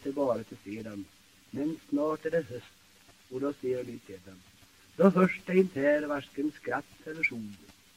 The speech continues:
og alt blir så mørkt som løgnen i. Men helgdagskveldene, de er enda de verste. Da bruker jeg å sitte på halla det første, og se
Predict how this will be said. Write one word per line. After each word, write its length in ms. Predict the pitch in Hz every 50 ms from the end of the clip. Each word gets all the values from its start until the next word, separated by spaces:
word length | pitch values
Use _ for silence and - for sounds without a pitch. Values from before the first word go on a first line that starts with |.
| - - - -
og 100 | - - 135
alt 320 | - 294 - 143 - - - -
blir 120 | 139 131 -
så 100 | - 139
mørkt 580 | 123 113 120 120 120 113 101 - - - - - - - - - - - -
som 160 | - 120 120 113 107
løgnen 420 | 117 117 101 - - - 92 101 98
i. 60 | 90 - - - - - - - - - - - - - - - - - - - - -
Men 200 | 131 151 160 156 131
helgdagskveldene, 960 | 170 185 175 165 151 139 143 139 139 - - 131 135 131 131 135 135 120 95 - - - - - - - 110
de 180 | 123 135 135
er 100 | 139 127
enda 240 | 117 113 110 110 107 104
de 80 | 104 101
verste. 440 | 101 95 - - - - - - - - - - - - - - - - -
Da 80 | 151 160 165
bruker 320 | 190 202 190 - - 185
jeg 100 | 190 196
å 80 | 190 -
sitte 380 | - 190 180 - - - 165 165 -
på 140 | - 180 165
halla 340 | 147 139 139 143 147 147 147
det 140 | 151 160 151 -
første, 460 | 151 143 - - - - - 143 139
og 140 | 143 135 - - - - - - - - - - -
se 200 | 175 190 196